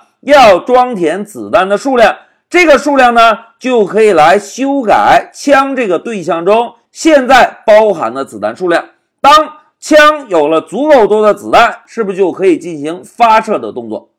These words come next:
哎，这个就是我们接下来要做的士兵突击案例的需求。同学们，在接下来啊，我们需要定义两个类，一个士兵类，一个枪类。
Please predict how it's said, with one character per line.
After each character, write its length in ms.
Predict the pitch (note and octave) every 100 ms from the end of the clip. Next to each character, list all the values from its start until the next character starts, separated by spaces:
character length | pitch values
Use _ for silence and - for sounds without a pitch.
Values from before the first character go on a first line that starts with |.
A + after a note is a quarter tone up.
| _
哎， 240 | D#3 C#4 - _ _ _
这 160 | F#4
个 260 | E4 C4 -
就 140 | A#3 G#3
是 60 |
我 100 | F3
们 160 | C3+ D3
接 240 | B3+ C4
下 20 |
来 240 | F#3+ F#3 F#3+
要 220 | G#3+ F#3
做 140 | D3+ D#3+
的 160 | D3+ -
士 320 | - A#3+ F#3+
兵 280 | F#3+ G#3+ G#3
突 180 | G#3+
击 360 | G#3 A#3 - -
案 240 | - F#3 C#3+
例 140 | C3+
的 100 | G2+
需 220 | F#2+ D3
求。 380 | C3+ D#3+ G3 - _
同 100 | -
学 60 | A#3+
们， 220 | D4 D4+ D4 _ _
在 240 | D4 C4+
接 240 | B3 D#4 C#4
下 60 |
来 80 | F#3
啊， 240 | F3 - -
我 60 | D3
们 120 | G#3+
需 140 | B3+
要 140 | C4 G#3+
定 280 | A3 B3 G#3
义 160 | F3
两 240 | B2 F2 F2
个 80 |
类， 280 | G3 A3+ - _ _
一 180 | - B3
个 140 | D#4
士 220 | - C#4 B3
兵 180 | B3+
类， 320 | C4+ B3+ D#3+ -
一 100 | C#3
个 180 | G3 G#3 -
枪 240 | G3 G#3
类。 300 | A3 F3 -